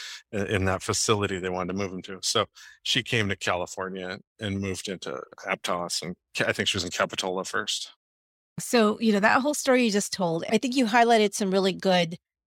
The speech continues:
Speaker 2: information there because that is the thing that you hear. That is the talking points that you hear about Kemper, is that his mother was this horrible person.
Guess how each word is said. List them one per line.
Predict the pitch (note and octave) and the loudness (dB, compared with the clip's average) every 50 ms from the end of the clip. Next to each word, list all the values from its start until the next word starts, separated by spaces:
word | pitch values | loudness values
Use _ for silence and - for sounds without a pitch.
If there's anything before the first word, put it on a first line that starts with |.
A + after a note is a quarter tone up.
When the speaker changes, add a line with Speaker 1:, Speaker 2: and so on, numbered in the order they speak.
| _ _ _ - | _ _ _ -4
Speaker 2:
information | G#3+ - G#3 F#3+ A3 D4+ D#4+ - D4 A#3+ | -2 0 2 4 6 6 6 6 6 6
there | A#3 G#3 G3 | 6 6 6
because | F#3+ G3+ - G3 G#3 G3+ F#3+ F#3+ F#3 F3 F#3 - - - - _ _ _ _ _ _ _ _ F#3+ | 4 2 2 4 4 6 6 6 4 0 -2 -10 -16 -20 -20 _ _ _ _ _ _ _ _ 4
that | F#3 A#3+ C#4 C#4+ | 6 6 8 8
is | D#4 D#4+ D4+ | 6 4 2
the | - B3 A3 | 2 -2 0
thing | - A3+ G3+ G3+ G3 | 2 4 4 4 4
that | F#3+ - | 2 0
you | - F3+ E3 | -2 -4 -4
hear. | - - G3 E3+ D#3+ - - G3 | -2 0 0 0 0 -2 -2 2
That | F3 G3+ A3 A#3+ | 6 6 6 6
is | C4 C#4 B3 - | 4 2 0 -2
the | A#3 G#3+ | -4 -2
talking | G3 G#3+ G#3 G#3 - A3 G3 | 2 2 2 2 2 -2 -4
points | - G#3 F#3+ F3+ - | -2 -2 -4 -2 -2
that | E3+ E3 | -4 -4
you | - E3 | -2 -2
hear | E3+ F#3 | 0 0
about | F#3 E3 E3+ E3 - - | 2 4 4 2 2 0
Kemper, | - F3+ E3+ - - - | -4 -6 -4 -4 -4 -4
is | - F3+ - | -4 -4 -4
that | E3 - - | -4 -4 -2
his | F#3+ F3+ - - | -2 -2 -2 0
mother | F#3+ F#3+ A3 A3+ A#3+ A#3 | 2 2 4 4 4 4
was | G3+ G3 F3+ | 4 2 0
this | F3 E3+ - | -2 -4 -6
horrible | - - G3+ G#3+ A3+ G#3+ A3+ G#3+ | -2 2 2 4 4 4 0 -2
person. | - - G#3 G#3 G3 - - - G#3 G3+ G3 G3 G3 F#3+ G3 F#3+ | -2 0 0 0 2 2 0 0 2 2 2 2 2 2 0 -2